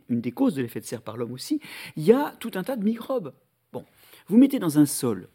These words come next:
de l'eau pour l'irriguer et des engrais azotés. Qu'est-ce qui se passe ? Ben, il y a des, il y a plus d'oxygène. Les microbes, ils étouffent. Et il y en a qui réussissent en utilisant à la place de l'oxygène soit le C O deux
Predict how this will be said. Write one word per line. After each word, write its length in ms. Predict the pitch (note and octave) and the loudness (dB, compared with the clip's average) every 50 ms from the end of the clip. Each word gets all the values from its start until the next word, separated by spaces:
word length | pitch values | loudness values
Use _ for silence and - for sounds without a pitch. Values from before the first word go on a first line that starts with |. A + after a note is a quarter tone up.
| - G2+ | -8 -4
de 100 | A#2+ B2 | 0 2
l'eau 260 | C#3 F#3+ C#4 G4 - - | 2 2 2 0 -2 -6
pour 140 | _ - A2+ | _ -18 -18
l'irriguer 600 | G#2+ A2 A2+ B2 C3 B2+ D#3 G#3+ C4+ E4 G4 - _ | -18 -16 -14 -14 -8 -4 -2 -2 -2 -2 -4 -4 _
et 240 | - G3+ B3 D4 C#4 | 2 2 4 2 2
des 180 | D#3+ D3 C#3+ D3+ | 0 -2 -2 0
engrais 220 | E3 E3 F3+ A3 | 0 0 0 -2
azotés. 440 | G3 D3 C#3+ C3 - - C3 A#2+ - _ | -4 -4 -6 -6 -6 -6 -6 -6 -8 _
Qu'est-ce 160 | - F#3 - | -16 -16 -16
qui 80 | - C#3+ | -16 -16
se 80 | - - | -10 -6
passe ? 260 | C3+ B2 B2 - - | -6 -6 -6 -8 -8
Ben, 100 | - B2 | -2 0
il 20 | |
y 60 | C#3+ | 4
a 20 | D3 | 6
des, 240 | D#3+ D#3+ E3 - - | 6 4 4 2 -10
il 60 | - - | -18 -18
y 40 | |
a 20 | G#2+ | -18
plus 120 | - F#3+ E3+ | -14 -10 -6
d'oxygène. 480 | D#3+ C#3+ - - C#3 B2+ C3+ B2 - - - | -6 -6 -8 -10 -14 -12 -12 -12 -12 -14 -16
Les 80 | - G#2 | -16 -14
microbes, 320 | G#2 G#2+ - G3 G3 E3 | -14 -12 -10 -10 -10 -8
ils 100 | C3 C#3 | -8 -8
étouffent. 380 | C3 C3 - A#2+ - - - _ _ _ _ _ _ _ _ - - | -8 -8 -10 -14 -16 -18 -20 _ _ _ _ _ _ _ _ -10 -8
Et 40 | A#2+ | -8
il 60 | A2 | -8
y 20 | A2+ | -6
en 140 | G#2+ A#2 D#3 | -6 -6 -6
a 100 | - C4 | -6 -8
qui 220 | - - - C#3 | -10 -10 -8 -8
réussissent 500 | B2+ B2+ A#2+ A#2+ - - D#3+ D3+ - - - | -6 -6 -8 -8 -8 -8 -8 -8 -8 0 4
en 80 | D#3+ E3+ | 4 6
utilisant 480 | F#3 E3+ - E3 E3 D3+ C#3 C#3+ C3+ - - - - - - - - _ _ _ _ _ _ - | 6 4 -2 -6 -6 -2 0 0 0 -2 -6 -18 -20 -20 -20 -20 -20 _ _ _ _ _ _ 0
à 80 | D#3 D3+ | 4 4
la 80 | D3 | 4
place 160 | D3 - E3+ C#3+ | 4 4 2 2
de 100 | D3 C#3 | 2 2
l'oxygène 380 | C3+ - - C3+ C3+ B2 A#2+ - - | 0 0 -2 -4 -2 -2 -2 -4 -8
soit 300 | - - - - C#4+ D4 | -10 -8 -4 -2 -2 -2
le 40 | B3+ | -2
C 200 | - - - G#3+ | 2 6 6 6
O 100 | F#3+ E3 | 6 6
deux 320 | D3+ F3+ E3+ - - | 4 2 0 0 -4